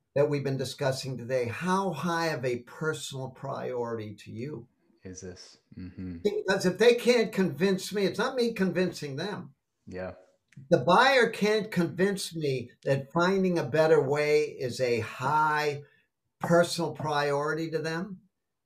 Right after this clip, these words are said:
Speaker 1: then I'm gonna start moving towards the door. 'Cause I
Speaker 2: Mm-hmm.
Speaker 1: don't wanna engage, I don't wanna be involved in a situation where I, like I said before, I have to degenerate from a dignified human being into a common household pest, leaving voicemail messages and emails that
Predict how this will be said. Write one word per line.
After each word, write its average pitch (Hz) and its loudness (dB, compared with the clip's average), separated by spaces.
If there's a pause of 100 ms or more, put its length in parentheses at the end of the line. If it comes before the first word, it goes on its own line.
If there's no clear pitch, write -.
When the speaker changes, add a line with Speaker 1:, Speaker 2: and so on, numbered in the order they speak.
Speaker 1:
then 160 2
I'm 170 0
gonna - -6
start 156 0
moving 151 -4
towards 143 -4
the 120 -8
door. 113 -6 (320)
'Cause 151 -4
I 196 4
Speaker 2:
Mm-hmm. - 2
Speaker 1:
don't 269 0
wanna 202 4
engage, 156 4 (220)
I 175 4
don't 240 6
wanna 233 4
be 190 10
involved 160 6
in 135 2
a 127 -2
situation 151 0
where 123 -2
I, 139 -2
like 127 -2
I 127 -2
said 143 -4
before, 135 -2
I 131 4
have 131 -2
to 131 -4
degenerate 135 -2
from 110 -6
a 104 -8
dignified 117 -4
human 120 -6
being 113 -6 (360)
into 131 0
a 120 -2
common 135 -2
household 127 -2
pest, 135 -4
leaving 135 -6
voicemail 131 -6
messages 123 -6
and 127 -8
emails 135 -2
that 120 -18